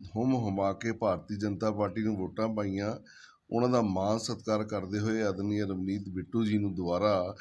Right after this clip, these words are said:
ਅਹ, ਮ-, ਉਹਨਾਂ ਨੂੰ ਆਪਣੇ ਮੰਤਰੀ ਮੰਡਲ 'ਚ ਲੱਤਾ, ਉਹਨਾਂ ਨੂੰ ਮਾਣ ਬਖਸ਼ਿਆ, ਉਹਨਾਂ ਨੂੰ ਦੋ ਬੜੇ ਹੈਵੀ ਡਿਪਾਰਟਮੈਂਟਾਂ ਦੇ ਵਿੱਚ ਬਤੌਰ ਰਾਜ ਮੰਤਰੀ ਨਿਯੁਕਤ ਕੀਤਾ। ਅਸੀਂ ਧੰਨਵਾਦੀ ਹਾਂ ਆਦਰਨੀਏ ਮੋਦੀ ਜੀ ਦੇ ਔਰ ਬੜੀ ਖੁਸ਼ੀ ਦੀ ਲਹਿਰ ਆ ਸਾਰੇ ਲੁਧਿਆਣੇ ਦੇ ਵਿੱਚ।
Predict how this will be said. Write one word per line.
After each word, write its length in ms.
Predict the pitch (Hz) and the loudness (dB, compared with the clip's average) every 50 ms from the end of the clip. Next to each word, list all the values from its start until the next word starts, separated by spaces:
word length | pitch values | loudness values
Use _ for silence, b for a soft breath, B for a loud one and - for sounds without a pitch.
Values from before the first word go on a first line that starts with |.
| B B B B B B B - - 107 | B B B B B B B -10 -4 -2
ਅਹ, 220 | 104 104 101 101 | 0 0 2 0
ਮ-, 440 | 101 101 104 104 104 101 98 104 - - | 0 -2 -4 -4 -4 -4 -4 -6 -10 -8
ਉਹਨਾਂ 200 | 113 113 117 113 | -4 -2 0 0
ਨੂੰ 160 | 113 113 107 | 0 0 0
ਆਪਣੇ 200 | 104 90 104 110 | -2 -2 -2 -2
ਮੰਤਰੀ 400 | 104 98 92 87 87 87 110 120 | 0 0 0 -2 -2 -2 0 0
ਮੰਡਲ 340 | 120 120 117 113 107 110 101 | 2 4 4 4 4 2 0
'ਚ 80 | 104 117 | 0 -2
ਲੱਤਾ, 580 | 101 95 90 92 - - 101 101 107 123 - - b b b b b b _ - | -2 -2 -4 -4 -2 -2 0 0 0 -2 -4 -8 b b b b b b _ -2
ਉਹਨਾਂ 220 | 107 110 110 117 | 0 2 4 4
ਨੂੰ 200 | 120 117 107 98 | 4 2 2 2
ਮਾਣ 260 | 95 92 92 98 107 | 2 4 4 4 4
ਬਖਸ਼ਿਆ, 640 | 113 110 98 87 82 95 - - - - 117 110 113 | 2 0 0 -2 -2 -4 -2 -2 -2 0 2 2 4
ਉਹਨਾਂ 220 | 120 117 113 120 | 4 2 2 2
ਨੂੰ 180 | 120 117 104 92 | 0 0 -2 -2
ਦੋ 440 | 95 101 101 104 110 110 110 110 104 | -2 0 2 4 4 4 2 2 0
ਬੜੇ 260 | 92 98 98 101 101 101 87 | 0 0 0 0 0 0 -2
ਹੈਵੀ 520 | 92 90 92 95 110 120 120 117 110 107 107 | -2 -2 -2 0 2 2 4 4 4 2 0
ਡਿਪਾਰਟਮੈਂਟਾਂ 920 | 104 98 95 87 - 98 95 95 92 95 101 104 104 98 98 107 104 104 | -2 -4 -8 -6 -2 0 0 0 0 -2 -2 -2 -2 0 0 -2 -2 0
ਦੇ 100 | 107 101 | 0 -2
ਵਿੱਚ 400 | 92 92 92 92 - - - 117 107 104 101 101 - - B B B B B B B B B B - | -2 -4 -6 -6 -6 -4 0 2 2 2 2 0 -2 -8 B B B B B B B B B B -4
ਬਤੌਰ 340 | 104 90 - 107 104 107 104 | -4 -2 0 2 2 2 2
ਰਾਜ 300 | 98 98 92 90 90 113 | 2 2 0 2 0 0
ਮੰਤਰੀ 400 | 120 117 113 110 95 107 107 110 | 2 2 2 2 0 0 0 0
ਨਿਯੁਕਤ 240 | 104 98 92 87 95 | 0 0 -2 -4 -6
ਕੀਤਾ। 420 | - 95 92 87 - - 104 113 | -12 -14 -14 -12 -8 -6 -4 -4
ਅਸੀਂ 180 | 110 - - 113 - | -4 -6 -8 -8 -6
ਧੰਨਵਾਦੀ 520 | - 117 147 95 87 92 92 90 123 127 139 | -4 -2 -2 0 0 -2 0 2 4 4 4
ਹਾਂ 80 | 135 | 4
ਆਦਰਨੀਏ 400 | 127 123 113 107 110 107 113 113 | 4 2 2 2 2 2 4 4
ਮੋਦੀ 360 | 113 110 107 101 92 87 107 101 | 4 4 2 0 0 -2 -2 0
ਜੀ 140 | 104 110 | 0 0
ਦੇ 280 | 110 110 123 139 139 139 B B B B B B B _ - | 2 2 0 0 -2 -4 B B B B B B B _ 0
ਔਰ 240 | 101 107 104 107 107 | 2 4 4 4 2
ਬੜੀ 240 | 101 101 101 107 | 2 2 0 0
ਖੁਸ਼ੀ 340 | 107 107 - 113 107 101 127 | 0 0 0 -2 0 2 2
ਦੀ 140 | 131 135 131 | 4 6 6
ਲਹਿਰ 260 | 113 107 104 98 95 | 6 6 4 4 2
ਆ 60 | 98 | 0
ਸਾਰੇ 260 | 92 - 101 95 101 98 | -2 -2 -2 -2 -2 -2
ਲੁਧਿਆਣੇ 440 | 95 92 90 92 92 80 78 71 | -2 -2 -2 -2 -2 -2 -4 -6
ਦੇ 120 | 67 67 69 | -8 -10 -12
ਵਿੱਚ। 200 | 69 67 64 | -12 -12 -14